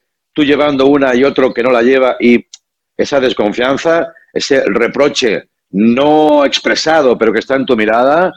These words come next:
el otro no me la pongo porque no es obligatorio, pero bueno, en fin, yo no infecto, pero tú infectas, eso se va a acabar. Eso todo el mundo con mascarilla. Y cuidado también con un nuevo problema.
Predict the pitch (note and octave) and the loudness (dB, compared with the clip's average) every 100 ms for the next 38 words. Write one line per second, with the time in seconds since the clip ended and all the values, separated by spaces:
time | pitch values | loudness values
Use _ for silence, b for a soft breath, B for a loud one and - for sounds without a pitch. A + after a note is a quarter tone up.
0 | B - G#2+ A#2+ A#2 G#2 G#2+ A2 G2+ A#2 | B -4 -2 0 0 0 0 -2 -2 -2
1 | C3+ B2 F#2+ G#2 F#2+ F#2+ F2 - C3 G2 | 0 -2 -2 -2 0 0 0 0 0 0
2 | F#2 F#2 G2+ F#2 A#2 G#2 F#2+ F#2+ - B2 | 0 0 0 -2 0 0 0 -2 -2 -4
3 | G2 F2 F#2 G#2 F#2 D3 E3+ - B B | -2 -2 -2 -2 -2 -2 -2 -4 B B
4 | C3 E3 E3 D3+ B2+ B2 G2 D#2+ - _ | -2 0 2 0 0 0 0 -2 -8 _
5 | _ _ A2+ D3+ - E3+ D#3+ E3 E3 B2+ | _ _ -2 -2 2 2 2 2 0 0
6 | A#2+ A2+ - G#2 E2+ - B2 A2+ A#2 C#3 | -2 -4 -2 -2 -2 0 -2 0 0 0
7 | C#3+ C#3+ D#3+ C3 B2 A#2+ A#2+ A#2+ C#3+ D#3+ | 0 0 0 0 0 0 0 0 2 2
8 | A#2 | 0